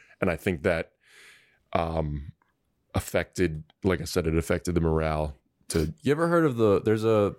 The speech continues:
Speaker 2: a book, The Thirty-three Strategies of War by Robert Greene. And one of them, I think, is n-, uh, don't fight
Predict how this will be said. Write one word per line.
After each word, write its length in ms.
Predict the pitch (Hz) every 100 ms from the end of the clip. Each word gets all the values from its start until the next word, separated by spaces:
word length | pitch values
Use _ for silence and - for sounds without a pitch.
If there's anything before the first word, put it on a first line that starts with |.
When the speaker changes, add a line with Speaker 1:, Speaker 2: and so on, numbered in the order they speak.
| -
Speaker 2:
a 60 |
book, 320 | 98 117 113 -
The 120 | 95
Thirty-three 480 | - 107 101 104 95
Strategies 540 | - 92 90 87 85
of 60 | 82
War 520 | 87 90 87 87 85
by 120 | 92 92
Robert 340 | 90 87 90
Greene. 340 | - 87 87 87
And 140 | 87
one 160 | 95 101
of 80 |
them, 260 | 98 95 90
I 80 | 78
think, 300 | - 92 90
is 380 | 87 82 - - _ _ _ _ _ _ _ _ _ _ _
n-, 220 | 101 104 -
uh, 160 | 95 - -
don't 320 | 110 113 135 -
fight 500 | - 117 110 101